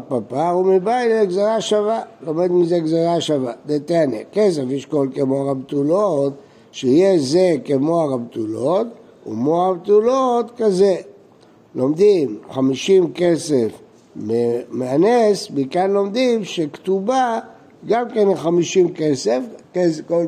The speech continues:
כסף זה ארבעה זוזים, מאתיים זוז. ומוהר הבתולות כזה, שקלים,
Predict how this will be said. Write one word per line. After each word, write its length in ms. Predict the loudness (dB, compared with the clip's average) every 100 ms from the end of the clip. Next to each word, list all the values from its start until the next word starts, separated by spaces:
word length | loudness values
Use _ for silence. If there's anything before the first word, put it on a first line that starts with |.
| -2
כסף 380 | -4 -2 -4 -8
זה 160 | -8 -8
ארבעה 320 | -8 -6 -6
זוזים, 520 | -6 -8 -6 -4 -4 -4
מאתיים 480 | -6 -2 -2 -2
זוז. 380 | -4 -10 -12 -18 -20 _ _ _ _ -20 -20 -18 -2
ומוהר 440 | 0 2 2 0
הבתולות 760 | -4 -2 2 4 4 2 -2 -4
כזה, 400 | -2 0 2 2 0 -10 -18
שקלים, 680 | -20 -6 -2 2 2 2